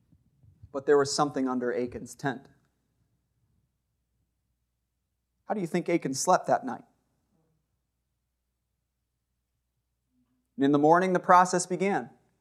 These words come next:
"The Lord has taken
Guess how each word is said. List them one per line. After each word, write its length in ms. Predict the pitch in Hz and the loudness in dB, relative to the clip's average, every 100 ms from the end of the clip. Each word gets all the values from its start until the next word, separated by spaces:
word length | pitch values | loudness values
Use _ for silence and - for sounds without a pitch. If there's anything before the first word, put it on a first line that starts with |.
| _ _ _ _ _ _ _ _ _ _ _ _ _ _ _ _ _ _ _ _ _ _ _ _ _ _ _ _ _ - | _ _ _ _ _ _ _ _ _ _ _ _ _ _ _ _ _ _ _ _ _ _ _ _ _ _ _ _ _ 2
"The 80 | |
Lord 360 | 160 226 294 294 | 8 10 12 10
has 200 | 277 - | 8 6
taken 680 | - 302 302 311 320 285 | 6 8 10 8 8 4